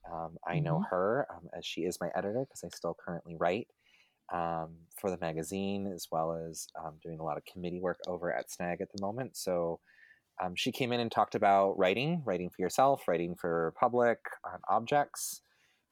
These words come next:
Speaker 1: Um,
Speaker 2: Mm-hmm.
Speaker 1: and so that was very helpful. Uh, Gwen Reckenbrod Smith, who I know from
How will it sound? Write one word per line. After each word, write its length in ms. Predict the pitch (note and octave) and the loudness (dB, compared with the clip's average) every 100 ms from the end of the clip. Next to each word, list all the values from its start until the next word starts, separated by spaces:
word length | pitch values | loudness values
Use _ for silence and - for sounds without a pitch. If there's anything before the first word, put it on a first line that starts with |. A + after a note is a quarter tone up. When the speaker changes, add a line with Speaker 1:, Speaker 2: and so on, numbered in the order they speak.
| - | -20
Speaker 1:
Um, 240 | F2+ D#2+ D#2+ | -14 -10 -2
Speaker 2:
Mm-hmm. 140 | D#3+ C#3+ B2+ - _ _ _ - | 0 0 -2 -10 _ _ _ -20
Speaker 1:
and 100 | - | -18
so 160 | - E2 | -10 -2
that 180 | D2 - | -2 -2
was 120 | F2+ | -6
very 200 | F2 E2+ | -4 -4
helpful. 800 | - E2+ - - F#2+ F2+ F2+ - _ _ _ _ _ - - | -2 -6 -6 -4 0 2 0 -6 _ _ _ _ _ -20 -20
Uh, 340 | E2 D2+ C2+ C#2 _ _ _ _ - | -18 -16 -18 -20 _ _ _ _ 0
Gwen 260 | G#2 F2 F#2 | 4 4 2
Reckenbrod 420 | E2 F2+ E2+ D#2 | -4 -2 -4 -4
Smith, 500 | - A#2 D3 - - - | -2 0 0 -2 -20 -12
who 120 | G#2+ | -6
I 80 | G2 | -4
know 260 | G2+ F#2+ G2 | -2 0 -2
from 240 | - F#2 | -6 -10